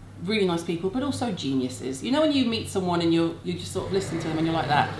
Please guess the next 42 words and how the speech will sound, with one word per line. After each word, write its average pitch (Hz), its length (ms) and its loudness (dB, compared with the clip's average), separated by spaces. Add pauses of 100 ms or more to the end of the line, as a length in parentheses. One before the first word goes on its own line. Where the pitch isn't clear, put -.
(760)
I'm - 40 -6
gonna 170 120 2
go 156 80 4
out 143 120 2
shot 143 180 -6
again, 143 140 -6
but - 80 -4
you're 180 100 0
like 165 140 2
that. 139 260 0 (880)
And 170 100 -2
you 170 60 0
think, 165 340 -4
"Yeah, - 200 -10
I'm 143 200 -12
really 143 140 -8
not 143 180 -6
that 160 160 -8
educated, 180 540 -6 (180)
edumacated." 196 800 2 (960)
Really, 202 280 4
really 180 160 4
lovely. 160 400 0
Check - 240 -4
them 160 120 2
out. 151 200 4
I 151 40 -2
will 151 80 -2
list 147 180 -6
that - 140 -8
below. 127 220 -2 (1000)
Um, 185 400 6 (500)
one 240 240 4
serum, 180 460 2
because 196 260 -2
as 170 100 -2
I 165 60 -4
say, 165 200 -2
I've 160 140 0
been 160 240 0
kind 160 220 -2
of 156 180 -6